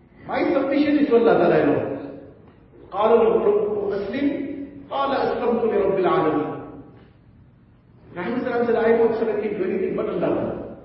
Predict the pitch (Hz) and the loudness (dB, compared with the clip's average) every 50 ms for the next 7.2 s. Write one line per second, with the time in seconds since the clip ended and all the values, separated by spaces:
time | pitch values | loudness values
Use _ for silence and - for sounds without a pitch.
0 | - - - - - - _ _ _ _ - - - - _ _ _ - - - | -20 -20 -20 -20 -20 -20 _ _ _ _ -20 -20 -20 -20 _ _ _ -20 -20 -18
1 | - 226 233 220 220 226 220 - - 226 214 - - 175 190 190 196 185 180 170 | -6 -4 -2 -2 0 0 -2 -2 -2 -2 -2 -2 0 0 0 0 2 0 0 0
2 | 175 175 175 185 180 175 175 160 151 156 151 139 135 - 135 135 - 113 - - | 0 0 0 0 0 0 0 0 -2 -2 -4 -4 -4 -6 -6 -6 -8 -10 -10 -12
3 | - - - - - - - - - - - - - - - _ _ _ _ _ | -14 -18 -18 -20 -20 -20 -20 -20 -20 -20 -20 -20 -20 -20 -20 _ _ _ _ _
4 | _ - _ _ _ _ _ _ _ _ _ _ _ - - - 208 214 226 233 | _ -20 _ _ _ _ _ _ _ _ _ _ _ -20 -14 -4 2 6 8 8
5 | - - - - - - - - 220 220 196 - - - - - - - - 294 | 8 8 8 6 4 0 2 4 4 6 6 4 4 2 0 0 -4 0 2 4
6 | 339 - - - - - - 226 220 214 208 208 220 208 - 226 - - - - | 4 6 4 4 2 2 4 6 6 6 6 4 4 2 0 -2 -6 -8 -10 -12
7 | - - - | -12 -14 -16